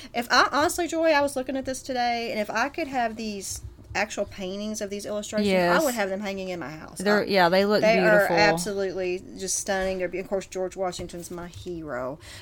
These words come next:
Speaker 1: Okay,
Speaker 2: Right.
Speaker 1: so let's
Speaker 2: <laughs>
Speaker 1: go ahead. I know this has been a longer broadcast than usual. Gosh, this is the longest one we've ever done, and I
Speaker 2: That's okay. You can, we could talk for weeks about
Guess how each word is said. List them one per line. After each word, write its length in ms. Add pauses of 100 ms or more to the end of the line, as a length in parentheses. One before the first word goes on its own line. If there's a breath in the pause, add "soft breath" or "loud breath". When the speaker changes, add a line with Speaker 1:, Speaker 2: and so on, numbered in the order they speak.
Speaker 1:
Okay, 120
Speaker 2:
Right. 320
Speaker 1:
so 240
let's 200
Speaker 2:
<laughs> 40
Speaker 1:
go 80
ahead. 260
I 60
know 160
this 160
has 100
been 140
a 100
longer 460
broadcast 680
than 120
usual. 360
Gosh, 240
this 140
is 100
the 120
longest 520
one 200
we've 240
ever 260
done, 440
and 320
I 40
Speaker 2:
That's 220
okay. 580
You 160
can, 220
we 100
could 140
talk 240
for 180
weeks 320
about 300